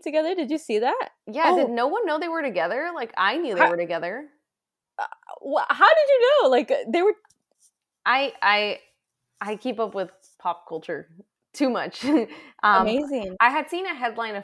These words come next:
Speaker 2: few months ago that they were together. Obviously, I didn't give it much attention 'cause I don't follow them too really. Ob-, and they're also very low-key. They don't really have a lot of their life in the spotlight anymore.
Speaker 1: Mm-hmm.
Speaker 2: So I knew they were together,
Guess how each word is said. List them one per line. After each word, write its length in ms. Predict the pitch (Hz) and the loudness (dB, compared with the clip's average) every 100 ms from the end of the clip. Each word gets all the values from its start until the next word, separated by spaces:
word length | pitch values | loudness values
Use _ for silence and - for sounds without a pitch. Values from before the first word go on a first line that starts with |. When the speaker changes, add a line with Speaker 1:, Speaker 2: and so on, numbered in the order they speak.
| - | -12
Speaker 2:
few 640 | 202 214 214 214 214 196 - | -10 -6 -6 -4 -6 -8 -10
months 480 | 196 190 185 202 190 | -8 -4 -4 -6 -10
ago 320 | 156 160 165 | -8 -6 -4
that 160 | 175 | -4
they 80 | 185 | -4
were 140 | 180 175 | -6 -6
together. 640 | 170 175 151 151 180 233 _ _ - | -4 -2 -2 -4 -14 -16 _ _ -4
Obviously, 300 | 208 240 269 | -2 -2 -6
I 20 | |
didn't 140 | 254 | -6
give 100 | 240 | -4
it 80 | 226 | -6
much 180 | 214 208 | -6 -12
attention 380 | 208 202 202 214 | -12 -12 -12 -14
'cause 160 | 220 | -8
I 80 | 185 | -8
don't 160 | 190 185 | -8 -8
follow 380 | 175 170 196 | -8 -6 -8
them 200 | 196 202 | -10 -10
too 300 | 202 214 180 | -12 -12 -10
really. 380 | 165 170 185 262 | -8 -8 -8 -8
Ob-, 220 | - 190 - | -8 -8 -6
and 300 | 226 196 226 | -8 -6 -4
they're 80 | 262 | -4
also 200 | 285 349 | -2 -4
very 220 | 285 277 | -2 0
low-key. 400 | 214 196 208 185 | -2 -4 -6 -6
They 100 | 175 | -6
don't 160 | 185 180 | -6 -8
really 180 | 180 185 | -8 -8
have 180 | 170 165 | -8 -6
a 40 | |
lot 200 | 165 165 | -6 -8
of 40 | 160 | -8
their 120 | 160 | -12
life 220 | 156 160 | -12 -14
in 80 | 165 | -16
the 60 | 156 | -18
spotlight 440 | - 165 - 170 | -12 -12 -10 -12
anymore. 340 | 175 185 196 226 _ _ _ _ _ _ - | -10 -10 -12 -14 _ _ _ _ _ _ -10
Speaker 1:
Mm-hmm. 240 | 262 233 226 _ _ - | -8 -8 -10 _ _ -12
Speaker 2:
So 280 | - 202 190 | -2 0 0
I 100 | 196 | -2
knew 120 | 220 | -4
they 80 | 254 | -2
were 100 | 285 | -2
together, 500 | 247 196 190 175 170 | -2 0 2 2 -2